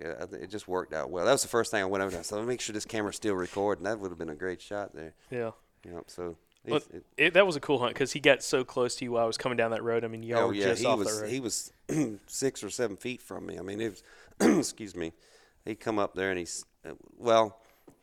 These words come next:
Speaker 1: <laughs> I asked Doug, I said, "Do you want me to call again or should we be quiet?" And he just nods his head, "Yes." And I was like, "Is that a yes to the first question or the second?" And he just laughs and says, "Yes." <laughs> And I, and I, I didn't know what to say at that point, but I see him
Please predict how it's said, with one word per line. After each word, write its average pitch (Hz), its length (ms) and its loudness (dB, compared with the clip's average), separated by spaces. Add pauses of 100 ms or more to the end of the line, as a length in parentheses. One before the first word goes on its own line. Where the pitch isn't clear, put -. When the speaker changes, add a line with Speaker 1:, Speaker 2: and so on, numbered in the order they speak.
(160)
Speaker 1:
<laughs> - 20 -12 (680)
I 131 60 6
asked 135 240 4
Doug, 113 300 4
I - 20 -2
said, 92 240 -8
"Do 95 80 -12
you 104 140 -8
want 127 260 -4
me 123 80 -4
to 98 80 -6
call 113 400 2
again 123 260 -4
or 92 60 -2
should 92 300 -8
we 90 120 -6
be 85 160 -10
quiet?" 80 540 -4 (140)
And 82 120 -12
he 85 120 -12
just 87 200 -12
nods 78 260 -8
his 78 180 -16
head, 80 200 -10
"Yes." 80 540 -8 (180)
And 90 140 -8
I 87 40 -4
was - 200 -12
like, - 260 -8 (120)
"Is 85 120 -16
that 92 140 -6
a 78 80 -8
yes 85 300 -8
to - 100 -20
the 71 140 -12
first - 340 -8
question 139 400 -8
or 82 40 -6
the 80 100 -8
second?" 87 440 -6
And 80 80 -12
he 85 120 -12
just 82 320 -14
laughs 73 320 -4
and 80 100 -12
says, 73 200 -12 (140)
"Yes." 82 360 -8
<laughs> - 80 -10 (1120)
And 117 200 -2
I, 113 220 2 (160)
and 123 120 0
I, 120 160 6 (200)
I 123 80 4
didn't 139 140 4
know 131 140 6
what 139 140 4
to 127 60 -6
say 165 200 4
at 165 60 2
that 110 160 4
point, 107 220 0
but 104 100 2
I 101 60 0
see 131 240 -4
him 101 160 -2